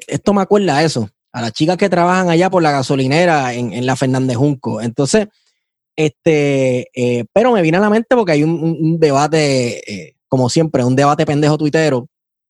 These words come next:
sobre quién lo hizo primero y por qué se vale y por qué no se vale. Y obviamente me imagino que sabes a lo que estoy llegando. Eh, el,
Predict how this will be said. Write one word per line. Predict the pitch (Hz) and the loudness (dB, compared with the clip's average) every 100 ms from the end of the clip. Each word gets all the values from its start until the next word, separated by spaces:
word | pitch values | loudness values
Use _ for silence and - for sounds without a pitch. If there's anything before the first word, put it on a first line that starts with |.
| _ _ _ _ - - | _ _ _ _ -20 -8
sobre | - 147 139 120 - | 0 2 2 -2 -4
quién | 123 139 151 | 0 2 2
lo | 123 | 2
hizo | 131 143 | 0 0
primero | 135 139 135 135 107 101 98 | 0 0 2 0 -2 -6 -6
y | 120 | -2
por | 127 110 | -2 0
qué | - 147 | 0 0
se | - 131 | 0 0
vale | 143 139 131 | 0 0 -2
y | |
por | 117 117 107 | -2 -4 -2
qué | 123 | -2
no | 123 | 0
se | - | 0
vale. | 120 107 104 123 | 0 0 -2 -4
Y | 123 | -4
obviamente | 104 127 123 104 131 | -2 0 0 -2 -2
me | 123 | -4
imagino | 113 104 98 117 | -4 -6 -6 -4
que | 127 120 - - | -4 -4 -14 -8
sabes | 117 117 | -4 0
a | 139 | 0
lo | 131 | 0
que | 120 | -2
estoy | - 107 | -4 0
llegando. | 123 120 107 104 123 160 _ _ _ - | 0 0 -2 -2 0 -2 _ _ _ -8
Eh, | 117 110 107 - - | -4 -4 -4 -8 -12
el, | - 107 107 | -12 -10 -10